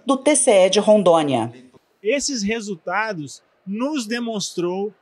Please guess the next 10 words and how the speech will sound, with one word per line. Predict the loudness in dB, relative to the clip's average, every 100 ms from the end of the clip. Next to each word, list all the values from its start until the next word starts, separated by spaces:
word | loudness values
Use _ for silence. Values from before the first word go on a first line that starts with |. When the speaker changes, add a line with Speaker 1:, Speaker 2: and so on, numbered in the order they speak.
| _ _ _
Speaker 2:
que | -8 -6 -4 -2
existem | -2 -2 -4 -4 -4 -6 -6 -4 -4 -4
situações | -4 -4 0 0 0 -4 -6 -6 -6
que | -6
são | -6 -6
problemas | -4 -4 -2 -4 -6 -10 -10
nacionais, | -8 -6 -4 -4 2 2 2 0 -8 -16 _ _ _ _ -6
apesar | -4 -2 -4 -2 2 2 2
do | -2 -4
registro | -2 -2 -2 -4 -4 -6 -8 -12